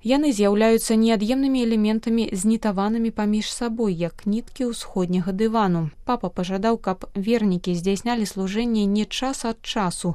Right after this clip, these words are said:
але жылі служачы праз адарацыю і малітву, адкрытасць і гатоўнасць дапамагаць, канкрэтныя ўчынкі міласэрнасці і гарачую працу на карысць супольнага дабра.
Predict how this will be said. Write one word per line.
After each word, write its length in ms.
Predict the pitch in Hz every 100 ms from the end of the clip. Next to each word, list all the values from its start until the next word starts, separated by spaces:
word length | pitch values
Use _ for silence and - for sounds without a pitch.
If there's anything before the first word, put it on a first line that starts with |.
| - -
але 240 | 202 196
жылі 400 | 196 214 208 254
служачы 720 | - 240 247 196 170 - 170 - -
праз 240 | 190 185
адарацыю 540 | 180 190 226 - 220 -
і 140 | 190
малітву, 560 | 175 180 170 - 165 160 - -
адкрытасць 800 | - 190 - 226 262 175 165 -
і 160 | - 180
гатоўнасць 640 | 202 - 240 233 226 - -
дапамагаць, 720 | 190 196 202 196 165 156 -
канкрэтныя 560 | - 202 185 208 202 190
ўчынкі 380 | 185 202 190 190
міласэрнасці 880 | 190 180 - 233 240 214 - 214 202
і 240 | - -
гарачую 560 | 165 196 220 233 240 226
працу 400 | 214 233 - 254
на 160 | 226
карысць 400 | - 175 165 -
супольнага 640 | - - 233 185 175 180 180
дабра. 400 | 175 170 160